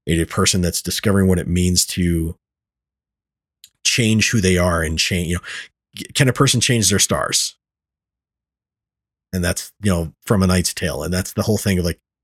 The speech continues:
you're watching this, this, a huge evolution in a character. And it came across as, "We want to be able to tell a different story with the same character that you love, but we want to be able to create something new with it."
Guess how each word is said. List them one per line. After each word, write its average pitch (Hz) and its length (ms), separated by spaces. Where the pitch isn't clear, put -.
you're 107 120
watching 113 440
this, - 300
this, - 360
a 98 160
huge 151 400
evolution 110 440
in 90 100
a 87 40
character. 85 580
And 107 140
it 107 80
came 117 180
across 107 340
as, 92 120
"We 101 140
want 131 240
to 113 80
be 110 80
able 107 140
to 95 60
tell 101 200
a 90 80
different 95 340
story 90 460
with 92 240
the 98 80
same 95 340
character 90 400
that 85 220
you 87 100
love, 82 320
but 85 120
we 87 100
want 90 320
to - 80
be 92 140
able 87 140
to 85 100
create 82 300
something 78 460
new 80 140
with - 160
it." - 220